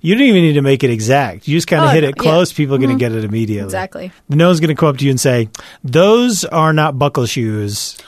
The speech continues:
Speaker 2: Well, I have a bet with someone. They think that people are gonna think I'm Lil Bo Peep.
Speaker 1: No,
Speaker 2: Yeah.
Speaker 1: not in yellow, 'cause Lil Bo Peep
Speaker 2: Yeah.
Speaker 1: is blue, right?
Speaker 2: Or pink, I don't know.
Speaker 1: I feel like, in
Speaker 2: Maybe
Speaker 1: my
Speaker 2: she
Speaker 1: mind, I
Speaker 2: is
Speaker 1: picture
Speaker 2: blue.
Speaker 1: Lil Bo Peep. And also,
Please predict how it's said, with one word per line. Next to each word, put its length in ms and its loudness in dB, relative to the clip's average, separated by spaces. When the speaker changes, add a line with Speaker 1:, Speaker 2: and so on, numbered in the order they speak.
Speaker 2:
Well, 200 2
I 120 2
have 200 -2
a 180 -2
bet 300 -2
with 140 -6
someone. 380 -4
They 120 -2
think 280 -6
that 100 -10
people 240 -6
are 60 -2
gonna 120 -6
think 200 -10
I'm 120 -8
Lil 160 -2
Bo 160 -8
Peep. 320 -12
Speaker 1:
No, 80 -6
Speaker 2:
Yeah. 340 0
Speaker 1:
not 200 2
in 100 0
yellow, 260 2
'cause 180 -2
Lil 140 4
Bo 140 4
Peep 160 2
Speaker 2:
Yeah. 80 0
Speaker 1:
is 80 0
blue, 380 2
right? 320 0
Speaker 2:
Or 120 -10
pink, 400 -6
I 80 -6
don't 180 -4
know. 280 -12
Speaker 1:
I 140 0
feel 200 2
like, 200 4
in 200 -8
Speaker 2:
Maybe 240 2
Speaker 1:
my 140 4
Speaker 2:
she 40 2
Speaker 1:
mind, 220 2
I 60 4
Speaker 2:
is 60 -2
Speaker 1:
picture 280 0
Speaker 2:
blue. 120 2
Speaker 1:
Lil 80 2
Bo 200 0
Peep. 280 -2
And 160 2
also, 420 2